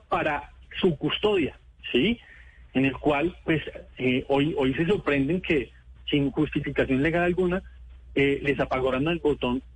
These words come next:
de ingreso a sus, a sus activos. Hoy por hoy, digamos, en esta situación, es una presunta, eh, captación ilegal que está, que está haciendo, eh, eh, esta sociedad, eh, Binance,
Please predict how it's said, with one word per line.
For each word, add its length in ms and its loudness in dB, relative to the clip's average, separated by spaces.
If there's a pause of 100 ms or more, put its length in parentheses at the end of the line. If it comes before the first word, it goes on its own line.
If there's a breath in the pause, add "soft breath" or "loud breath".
(140)
de 80 4
ingreso 500 0 (520)
a 180 0
sus, 200 -2 (120)
a 140 -2
sus 120 0
activos. 380 0 (400 loud breath)
Hoy 240 2
por 160 0
hoy, 220 -2 (120)
digamos, 420 0
en 140 0
esta 220 0
situación, 400 0 (280 loud breath)
es 140 2
una 240 0
presunta, 640 0 (360 loud breath)
eh, 320 2
captación 460 -2
ilegal 340 0
que 100 -2
está, 300 -2
que 100 -8
está 160 -2
haciendo, 460 0
eh, 240 0
eh, 200 0
esta 280 0
sociedad, 400 0 (320 loud breath)
eh, 340 2
Binance, 480 0